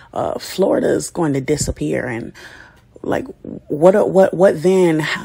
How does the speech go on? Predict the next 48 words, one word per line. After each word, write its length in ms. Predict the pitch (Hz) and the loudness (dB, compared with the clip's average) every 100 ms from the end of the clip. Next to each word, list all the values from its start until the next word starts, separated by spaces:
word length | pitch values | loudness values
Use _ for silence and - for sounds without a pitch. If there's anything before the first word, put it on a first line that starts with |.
| - | -8
will 160 | 151 156 | -2 0
we 140 | 165 | 0
have 280 | 160 151 127 | 2 0 0
for 120 | 143 | -2
our 200 | 131 135 | 0 -2
children? 600 | 131 147 139 - - 185 _ _ _ - | 0 0 -2 -6 -10 -14 _ _ _ -4
You 120 | 151 | -2
know, 140 | 143 | 0
if, 140 | 131 - - | -2 -4 -6
if 120 | 131 | -2
we're 140 | 156 | -2
so 220 | 143 156 | -2 -2
scared 380 | 147 - 147 135 | -4 -2 -2 -2
to 120 | - | -4
leave, 380 | 123 143 117 - - - - | -2 -2 -4 -6 -14 -20 -6
are 100 | - | -2
we 80 | 135 | -2
gonna 180 | - 147 | -2 -2
sit 320 | - - 156 | -2 -2 -4
here 260 | - 165 151 | -2 0 0
and 280 | 139 131 147 - - | -2 -4 -8 -14 -14
wait 300 | 127 143 156 | 0 0 0
for 460 | - 151 139 147 175 - _ _ | 0 -2 0 -2 -6 -16 _ _
them 360 | - 139 143 147 | -6 -2 0 0
to 120 | - | -2
come 280 | 147 151 135 | -4 -2 -2
and 200 | 131 127 | -2 -4
help 280 | 139 143 139 | -2 -2 -2
us, 320 | 156 160 - | -4 -4 -4
you 80 | 139 | -4
know, 80 | 139 | -2
when 220 | 131 131 | -4 -4
things 420 | 139 139 135 - | -4 -4 -4 -8
really 300 | 117 139 139 | -6 -2 -2
start 300 | 131 - 127 | -4 -4 -4
to 60 | 131 | -4
get 200 | 147 123 | -4 -4
rough? 500 | 127 131 - - - _ - - - | -4 -4 -6 -16 -20 _ -20 -20 -10
I 60 | - | -4
mean, 240 | 139 139 | -2 0
look 200 | 139 147 | 0 0
at 60 | 156 | 0
everything 520 | 135 139 131 143 135 | 0 -2 -2 -4 -2
that 140 | 131 127 | -2 -2
was 160 | 131 | -4
going 320 | 127 131 131 | -4 -4 -2
on 280 | 131 131 127 | -2 -2 -4
in 360 | - 131 127 | -4 -4 -4